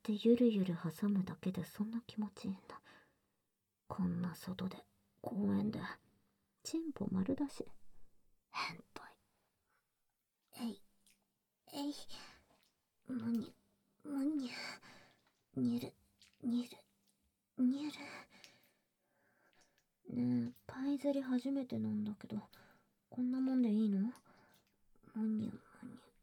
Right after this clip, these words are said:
むにゅ。あー、おっぱいぬるぬるになってくる。確かにあっ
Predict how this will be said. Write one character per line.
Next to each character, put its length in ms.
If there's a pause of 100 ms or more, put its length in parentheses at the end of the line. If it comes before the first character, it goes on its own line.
(440)
む 80 (220)
に 100
ゅ。 40 (1600)
あ 640 (500)
ー、 40
お 40
っ 20 (180)
ぱ 140
い 100
ぬ 200
る 120
ぬ 140
る 100
に 180
な 100
っ 40
て 160
く 160
る。 100 (1300)
確 360
か 80
に 120
あ 40
っ 40